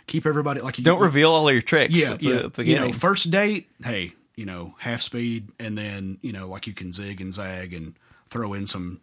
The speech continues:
Speaker 1: some, some new stuff every now
Speaker 2: For
Speaker 1: and then.
Speaker 2: sure. So was the Ardmore show, like, the, uh,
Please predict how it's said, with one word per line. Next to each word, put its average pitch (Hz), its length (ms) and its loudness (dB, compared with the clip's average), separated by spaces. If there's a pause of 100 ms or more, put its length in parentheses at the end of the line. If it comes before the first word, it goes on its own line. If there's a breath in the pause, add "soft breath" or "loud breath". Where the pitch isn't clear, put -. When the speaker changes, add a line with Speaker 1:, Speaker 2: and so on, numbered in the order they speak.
(140)
Speaker 1:
some, 92 280 -6
some 98 200 -4
new 90 100 -6
stuff 87 320 -10
every 80 160 -12
now 71 160 -12
Speaker 2:
For 143 80 -2
Speaker 1:
and 127 80 0
then. - 40 -6
Speaker 2:
sure. 127 360 -2 (320 loud breath)
So 165 240 4
was 139 220 2
the 147 140 2
Ardmore 156 360 6
show, 165 300 6
like, 139 260 4
the, 120 260 4
uh, 107 260 4